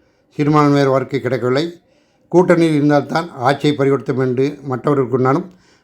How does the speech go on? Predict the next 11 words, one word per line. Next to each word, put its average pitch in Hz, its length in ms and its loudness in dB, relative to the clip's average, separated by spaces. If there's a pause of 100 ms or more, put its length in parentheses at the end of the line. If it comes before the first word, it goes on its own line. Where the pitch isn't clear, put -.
(100)
வேலுமணி, 165 680 2 (360)
தங்கமணி 139 680 -2 (160)
போன்றோர் 135 440 -2 (420)
எதுவுமே 143 360 4
பேசாமல் 135 400 -2
இருந்தார்கள். 131 380 -4 (540)
தற்போது 170 760 2 (440)
மக்களவைத் 143 360 2
தேர்தல் 135 280 0
முடிந்த 127 280 0
பின்பு 135 400 -2